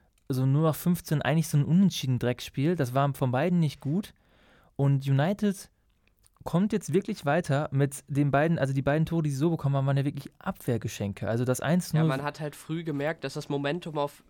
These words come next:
Speaker 2: Man Us Seite
Speaker 1: Ja,
Speaker 2: ist,
Speaker 1: nee,
Speaker 2: so, ne?
Speaker 1: genau, dieser
Speaker 2: So durch
Speaker 1: allererst,
Speaker 2: dieses
Speaker 1: dieser Fehler von Kehrer,
Speaker 2: Genau,
Speaker 1: der,
Speaker 2: und
Speaker 1: der hat
Speaker 2: dann
Speaker 1: das
Speaker 2: noch
Speaker 1: Momentum ge-, gedreht. Da
Speaker 2: von
Speaker 1: kannst du als Trainer auch nicht so viel machen. Und ich finde aber, dass Par-, äh, auch als Paris dann zurücklag in der zweiten Halbzeit, das war nicht überragend, was sie sich für Chancen rausgespielt haben. Aber erstens haben sie sich Chancen rausgespielt und zweitens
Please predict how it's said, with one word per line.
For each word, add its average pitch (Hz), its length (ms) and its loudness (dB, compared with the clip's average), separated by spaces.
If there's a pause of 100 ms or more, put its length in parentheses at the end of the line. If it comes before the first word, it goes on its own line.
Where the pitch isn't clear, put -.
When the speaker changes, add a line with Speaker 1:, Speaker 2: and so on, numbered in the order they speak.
(160)
Speaker 2:
Man 135 220 -4
Us 151 160 -4
Seite 151 300 0
Speaker 1:
Ja, 196 120 10
Speaker 2:
ist, 240 80 4
Speaker 1:
nee, 240 60 6
Speaker 2:
so, 165 80 6
ne? 135 100 2
Speaker 1:
genau, 190 240 8
dieser 151 160 2
Speaker 2:
So 160 60 4
durch - 20 2
Speaker 1:
allererst, 226 220 2
Speaker 2:
dieses 165 140 0 (120)
Speaker 1:
dieser - 120 -12
Fehler 254 240 2
von 220 200 2
Kehrer, 165 280 2
Speaker 2:
Genau, 135 120 2
Speaker 1:
der, 156 140 6
Speaker 2:
und 160 100 2
Speaker 1:
der 185 80 4
hat 214 80 2
Speaker 2:
dann 233 80 6
Speaker 1:
das - 140 -2
Speaker 2:
noch 202 40 8
Speaker 1:
Momentum 208 420 6
ge-, 196 120 4 (160)
gedreht. 151 360 4
Da 123 40 4
Speaker 2:
von 123 80 2
Speaker 1:
kannst 202 240 4
du 196 40 4
als 175 140 2
Trainer 190 280 2
auch 180 40 4
nicht 185 140 2
so 190 60 -2
viel 175 160 0
machen. 165 320 0 (280)
Und 147 180 2
ich 151 140 -2
finde 214 240 4
aber, 170 140 4
dass 160 180 0
Par-, 151 220 -2
äh, 131 220 -4
auch - 220 -2
als 170 140 -2
Paris 180 280 0
dann 170 140 2
zurücklag 147 460 0
in 139 80 -2
der 135 80 0
zweiten 151 300 0
Halbzeit, 156 240 0
das 120 100 -2
war 143 100 2
nicht 156 120 0
überragend, 139 440 0
was 135 140 -6
sie - 80 -8
sich 135 160 -4
für 131 80 -4
Chancen 190 380 2
rausgespielt 113 520 -4
haben. 120 140 0
Aber 123 140 2
erstens 127 400 -4
haben 151 140 0
sie 180 80 -2
sich 170 100 -6
Chancen 175 280 0
rausgespielt 175 480 -2
und 139 60 0
zweitens 160 500 0